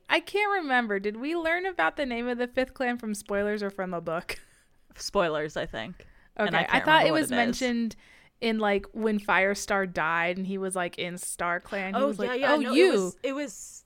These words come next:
Speaker 2: in one of the, um, the, the novels.
Speaker 1: The Br-,
Speaker 2: There's the thing
Speaker 1: Bramble
Speaker 2: about
Speaker 1: Star thing?
Speaker 2: Yeah, yeah, yeah. It's where he goes, he,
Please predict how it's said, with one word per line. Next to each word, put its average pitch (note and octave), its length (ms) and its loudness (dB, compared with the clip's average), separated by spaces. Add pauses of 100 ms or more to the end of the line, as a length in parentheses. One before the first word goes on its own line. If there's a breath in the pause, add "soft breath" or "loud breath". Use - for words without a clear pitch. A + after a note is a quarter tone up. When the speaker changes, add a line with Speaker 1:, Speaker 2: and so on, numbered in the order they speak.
Speaker 2:
in A#3+ 220 -6
one B3+ 140 -4
of A3 160 -6
the, A3+ 160 -2
um, F3+ 400 -4
the, F#3 300 -4 (200)
the F3+ 340 -4
novels. F3+ 800 -6 (360)
Speaker 1:
The A3 100 -4
Br-, G#3+ 200 0
Speaker 2:
There's G#3+ 180 0
the G#3+ 100 -2
thing G#3 80 0
Speaker 1:
Bramble A3 180 0
Speaker 2:
about - 80 -4
Speaker 1:
Star A#3+ 280 0
thing? C4 460 -6 (120)
Speaker 2:
Yeah, G#3 300 0
yeah, F#3 160 -2
yeah. D#3 360 -4 (160)
It's G3+ 300 -12
where G3+ 140 -2
he G#3+ 160 -8
goes, F#3 420 -4
he, F#3 220 -10